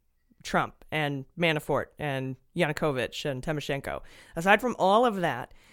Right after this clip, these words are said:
uh, before any of that happened, the number of coincidences that you stumbled upon in your research is astounding. And you're, like, like you said, the whole universe was sort of lining itself up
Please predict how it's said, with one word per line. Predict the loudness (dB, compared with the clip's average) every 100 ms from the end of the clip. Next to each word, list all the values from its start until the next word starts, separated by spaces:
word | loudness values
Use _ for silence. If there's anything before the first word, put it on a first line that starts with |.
| -20 -8
uh, | 0 2 2
before | -2 0 6 8
any | 8 4
of | 2
that | 0 -2
happened, | -4 -4 -4 -2
the |
number | 2 4 6
of | 4
coincidences | 2 0 2 2 0 -4 -4 -6 -8 -10 -16 -20 _ _
that | 2 4 2 -6
you | -4 0 0
stumbled | 2 4 8 6
upon | 6 4 4
in | 2
your | 2
research | 2 0 -2 -2
is | -6
astounding. | -6 -2 -2 -2 -4 -6 -12 _ -20 -20 -20 -10
And | 0 2 2 2 -2 -8
you're, | -2 0 0 2
like, | 2 2 -2 -12
like | 0 0 2
you | 0
said, | 2 2 2
the | 0
whole | -2
universe | 0 2 2 2 0 0
was | -4
sort | -2 -2
of | 0
lining | -2 0 0
itself | -2 -2 0 0 2
up | 2 2